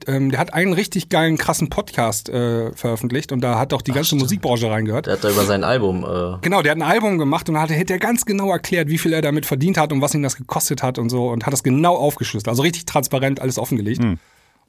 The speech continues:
Speaker 1: Und, ähm, da gibt es eine Folge von, ja. Die hab ich mir reingezogen. Ja.
Speaker 3: Ja, siehst du, kennst du auch.
Speaker 1: Ja.
Speaker 3: Äh,
Speaker 1: Ähm,
Speaker 3: ja.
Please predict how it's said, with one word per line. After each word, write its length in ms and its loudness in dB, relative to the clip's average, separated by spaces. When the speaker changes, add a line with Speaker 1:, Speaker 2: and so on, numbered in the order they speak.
Speaker 1:
Und, 540 2
ähm, 280 2
da 60 4
gibt 200 0
es 120 -2
eine 80 2
Folge 340 0
von, 240 -14
ja. 140 -10
Die 80 2
hab 80 6
ich 80 0
mir 80 4
reingezogen. 380 0
Ja. 80 -8
Speaker 3:
Ja, 80 0
siehst 260 0
du, 180 0
kennst 220 -2
du 120 0
auch. 200 0
Speaker 1:
Ja. 100 -2
Speaker 3:
Äh, 100 4
Speaker 1:
Ähm, 240 2
Speaker 3:
ja. 140 0